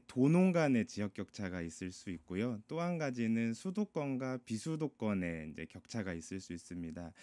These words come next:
저희 병원에 오시는 분들을 보면, 뭐, 되게 이제 남원, 뭐,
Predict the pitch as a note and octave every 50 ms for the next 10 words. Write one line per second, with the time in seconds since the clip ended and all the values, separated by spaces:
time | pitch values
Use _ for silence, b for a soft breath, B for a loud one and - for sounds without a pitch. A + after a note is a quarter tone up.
0 | B B B B B B B B - B2 C3 D3 C#3 A2+ G#2+ G#2 A2 A2+ A#2 A2+
1 | G2+ F2+ F2 G2 G2+ - B2+ B2 A#2+ A2 G2+ G2 F#2+ F#2+ F#2+ F2+ G2+ G2+ F#2+ F#2
2 | F2+ F2 F#2 F#2 F2+ E2+ - G2 G2+ G#2 F2+ F2 F2+ G2 G2+ F#2+ F2 E2 D#2+ D#2+
3 | - - F2+ E2 E2+ F2 E2+ E2+ F2 E2+ E2+ E2 F2 F2 F2+ F#2 F#2+ F#2 F2+ F2+
4 | F2+ F2 E2+ F2 E2